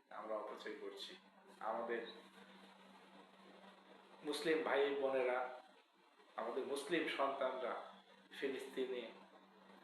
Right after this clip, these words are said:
ইয়েমেনে, কেনিয়াতে, উগান্ডায় সহ আফ্রিকার আরো অনেক দেশে না খেয়ে মারা যাচ্ছে। আল্লাহ আমাদেরকে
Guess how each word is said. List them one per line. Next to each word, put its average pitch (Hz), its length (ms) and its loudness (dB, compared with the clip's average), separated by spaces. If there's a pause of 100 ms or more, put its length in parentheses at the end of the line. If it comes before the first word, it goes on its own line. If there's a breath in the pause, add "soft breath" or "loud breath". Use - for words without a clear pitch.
ইয়েমেনে, 151 600 10 (540)
কেনিয়াতে, 170 640 10 (400)
উগান্ডায় 151 680 8 (1400)
সহ 185 540 12 (240)
আফ্রিকার 123 500 6
আরো 131 280 8
অনেক 247 260 10 (100)
দেশে 165 460 6 (380)
না 110 280 -4
খেয়ে 101 180 -6
মারা 95 220 -4
যাচ্ছে। - 260 -12 (3250)
আল্লাহ 120 320 -2
আমাদেরকে 123 480 -6